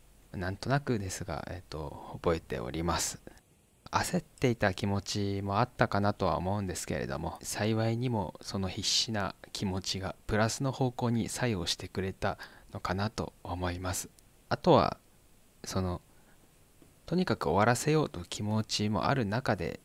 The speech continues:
丁寧に書こうという気持ちがあったのがとても大きかったかなと思います。丁寧に書くというのは普段の練習からも常に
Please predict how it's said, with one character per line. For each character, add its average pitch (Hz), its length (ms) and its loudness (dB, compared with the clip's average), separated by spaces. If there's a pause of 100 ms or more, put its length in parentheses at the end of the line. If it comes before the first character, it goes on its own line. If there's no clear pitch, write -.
(120)
丁 185 240 2
寧 117 260 0
に 135 180 -6
書 175 120 0
こ 139 220 0
う 117 60 -2
と - 240 -6 (460)
い 104 120 -4
う 92 60 -2
気 - 160 -6
持 104 140 0
ち - 160 -2
が 110 280 2
あ 127 40 2
っ 131 80 -2
た 160 120 0
の 117 100 2
が 85 140 -4
と 78 100 -8
て 90 120 -4
も 95 120 0
大 104 60 -2
き - 80 -6
か 120 100 -2
っ - 20 -8
た - 160 -8
か 90 100 -10
な 90 120 -2
と - 160 -8
思 87 180 -8
い 85 60 -4
ま 92 120 -2
す。 - 200 -6 (560)
丁 165 160 2
寧 135 200 6
に 73 80 0
書 - 200 -4
く 82 240 -4
と - 160 -2
い 92 60 2
う 90 40 0
の 85 80 -2
は 78 120 -4
普 - 180 0
段 151 200 2
の - 180 -4
練 98 220 -2
習 - 240 0
か 131 180 4
ら 139 120 6
も 110 360 0 (640)
常 156 280 2
に - 280 -2